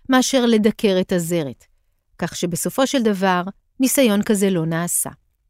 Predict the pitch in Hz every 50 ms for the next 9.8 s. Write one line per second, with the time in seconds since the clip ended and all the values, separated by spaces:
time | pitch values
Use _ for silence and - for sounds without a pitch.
0 | _ _ _ _ _ _ _ _ _ _ _ _ _ _ - 262 294 302 339 339
1 | 285 285 247 269 254 226 240 - - 254 247 240 - 254 233 220 226 220 - 214
2 | - - 190 - - 247 247 226 247 233 220 - - 220 214 208 214 - - 220
3 | 202 - - 208 202 190 185 175 165 165 160 160 165 180 214 _ _ _ _ _
4 | _ - - 214 196 208 240 277 330 359 359 285 240 - - 214 190 190 185 180
5 | 196 - - 226 196 196 202 - - 208 185 180 - 196 185 - 190 185 180 180
6 | 175 180 175 - 196 - 185 - - 185 - - - 170 170 185 226 - _ _
7 | _ _ _ _ _ _ _ _ _ _ _ _ _ _ _ - 226 233 262 302
8 | 311 - - 294 269 - - 214 190 180 175 233 247 - 254 233 226 220 - 247
9 | 233 240 - 240 202 208 202 190 - - - 208 196 190 175 135